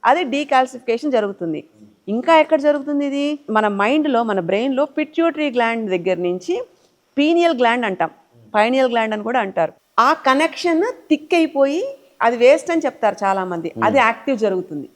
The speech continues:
Speaker 2: Hmm.
Speaker 1: ఆ పైనియల్ గ్లాండ్ యాక్టివేషన్ ఈ ఊపిరి బంధనాల ద్వారా జరుగుతుంది.
Speaker 2: Hmm.
Speaker 1: అలా జరిగితే ఏమొస్తుంది? యూనివర్స్ నుంచి డైరెక్ట్ యాక్సెస్ వస్తుంది. ఎక్కడి నుంచి వస్తుంది? బ్రహ్మరంధ్రం నుంచి వస్తుంది. ఎలా వస్తుంది?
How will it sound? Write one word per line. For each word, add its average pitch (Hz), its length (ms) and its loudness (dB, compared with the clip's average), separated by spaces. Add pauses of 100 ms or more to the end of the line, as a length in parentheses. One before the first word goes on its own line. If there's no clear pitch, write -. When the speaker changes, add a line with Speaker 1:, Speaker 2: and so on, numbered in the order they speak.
Speaker 2:
Hmm. 113 240 -2 (160)
Speaker 1:
ఆ 220 120 6
పైనియల్ 262 520 2
గ్లాండ్ 269 240 2
యాక్టివేషన్ 240 680 2
ఈ 247 280 -4
ఊపిరి 269 440 -2
బంధనాల 220 640 0
ద్వారా 208 320 2
జరుగుతుంది. 185 640 -2
Speaker 2:
Hmm. 101 400 -6
Speaker 1:
అలా 269 260 6
జరిగితే 311 420 4
ఏమొస్తుంది? 285 800 -2 (380)
యూనివర్స్ 311 600 4
నుంచి 285 220 -2
డైరెక్ట్ 233 600 4
యాక్సెస్ 262 360 2
వస్తుంది. 165 460 -6 (460)
ఎక్కడి 311 380 4
నుంచి 320 180 2
వస్తుంది? 285 600 -2 (260)
బ్రహ్మరంధ్రం 277 680 2
నుంచి 285 200 -2
వస్తుంది. 185 540 -6 (320)
ఎలా 240 320 8
వస్తుంది? 285 680 2